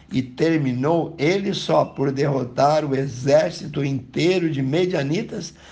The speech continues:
libertando os israelitas do jugo do ferrenho inimigo. O que estamos pretendendo nesse devocional, irmão?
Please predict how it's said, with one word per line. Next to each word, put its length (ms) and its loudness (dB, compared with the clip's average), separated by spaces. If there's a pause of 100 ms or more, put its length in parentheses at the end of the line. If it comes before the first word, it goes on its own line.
(220)
libertando 1900 0
os 140 -2
israelitas 1000 -2
do 300 0
jugo 640 0 (280)
do 220 -2
ferrenho 720 0
inimigo. 640 -2 (720)
O 80 -4
que 120 0
estamos 400 0
pretendendo 680 0
nesse 320 -2
devocional, 920 -2
irmão? 320 -6